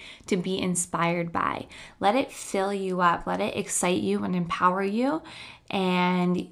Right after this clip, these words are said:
to work towards those things, and not something that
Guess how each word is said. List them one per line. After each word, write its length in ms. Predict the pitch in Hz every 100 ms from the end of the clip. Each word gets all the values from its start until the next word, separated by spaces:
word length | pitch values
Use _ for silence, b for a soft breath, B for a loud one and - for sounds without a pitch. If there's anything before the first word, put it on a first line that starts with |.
| - _ -
to 140 | 233
work 320 | 190 180 190
towards 340 | - 208 202 196
those 300 | 190 180 180
things, 500 | 185 190 233 320 - B B B
and 160 | 214 208
not 260 | 220 233
something 460 | 269 240 226 220 208
that 260 | 185 -